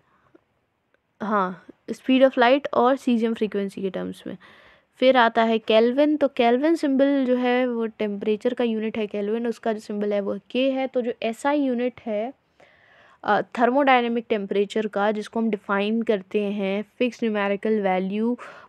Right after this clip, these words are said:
बोल्ट्जमैन कांस्टेंट की लेकर के, के की कितनी लेते हैं, one point three eight zero six four nine into ten to the power minus twenty three, जिसको एक्सप्रेस किया जाता है unit joule per K G में, जो कि इक्वल है केजी meter square per second square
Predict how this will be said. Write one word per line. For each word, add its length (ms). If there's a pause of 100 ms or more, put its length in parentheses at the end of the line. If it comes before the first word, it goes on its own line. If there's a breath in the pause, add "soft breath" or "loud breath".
(120)
बोल्ट्जमैन 520
कांस्टेंट 540
की 120
लेकर 420
के, 160
के 300
की 220
कितनी 380
लेते 240
हैं, 60
one 140
point 340
three 140
eight 640
zero 360
six 120
four 160
nine 240
into 480
ten 160
to 60
the 220
power 300
minus 320
twenty 320
three, 200 (480 loud breath)
जिसको 340
एक्सप्रेस 540
किया 240
जाता 320
है 260
unit 540
joule 320 (100)
per 240
K 180
G 240
में, 300
जो 140
कि 140
इक्वल 540
है 140
केजी 500
meter 560
square 480
per 220
second 520
square 400